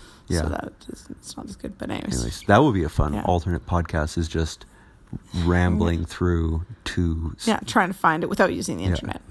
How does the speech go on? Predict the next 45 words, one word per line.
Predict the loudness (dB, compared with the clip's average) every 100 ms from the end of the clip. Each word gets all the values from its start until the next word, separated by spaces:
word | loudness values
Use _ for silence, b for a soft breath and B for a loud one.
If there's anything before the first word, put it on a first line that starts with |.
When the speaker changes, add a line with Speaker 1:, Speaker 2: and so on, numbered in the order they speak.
| -6
Speaker 2:
which | -2
Speaker 1:
Yeah. | -2
Speaker 2:
is | -4 -14 -20 B B B
fun. | -14 B 0
Speaker 1:
Um, | 2 4
Speaker 2:
Anyways, | 4
Speaker 1:
okay, | 6 6 4
so | 4 4 4
Speaker 2:
so | 2
those | 4 4
are | 4
my, | 4 2
that's | 0 0 2
my | 2
main, | 2 0 -2 -4
I | -2
love | 0 2
the | 2
music, | 0 0 0 -2 -2
I |
love | -2 0 -2 -2
the, | -2 -4 -8 B B B 0
I |
mean, | 2 2
I, | -4 -6 -6 2
it's | 2 2
a |
great | 0 2 0
movie. | 0 -2 0 0 -2
It, | -4 -10 -2
it | -2 -2 -6
stands | -6 -2 0 0 -4 -6
the | -6
test | -6 -6 -8
of | -8
time | -4 -2 -2 -6 -2
Speaker 1:
Yes, | 0 0
Speaker 2:
for | 0 -4
me. | -4 -2
Speaker 1:
absolutely. | -2 -4 -6 -6 -6 -10 B B
Speaker 2:
So, | -10 -8 -6
Speaker 1:
Um, | -6 -4 0
Speaker 2:
uh, | 2 2
for | 0
you? | -2